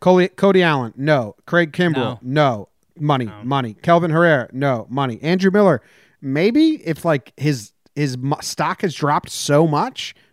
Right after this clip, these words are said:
Speaker 1: because of the injuries, and you can kinda get him for cheaper than his talent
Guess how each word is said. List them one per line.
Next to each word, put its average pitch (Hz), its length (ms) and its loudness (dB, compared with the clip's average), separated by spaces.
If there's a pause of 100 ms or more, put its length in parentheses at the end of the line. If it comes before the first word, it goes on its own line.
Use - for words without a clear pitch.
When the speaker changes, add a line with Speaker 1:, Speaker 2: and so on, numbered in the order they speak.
Speaker 1:
because 143 380 -2
of 135 80 -4
the 123 200 -4
injuries, 285 540 -2
and 139 120 -4
you 135 80 -4
can 131 180 -8
kinda 147 320 -4
get 139 200 -2
him 160 100 -2
for 139 520 -2
cheaper 170 340 -2
than 147 360 -2 (320)
his 131 180 -6
talent 165 480 -2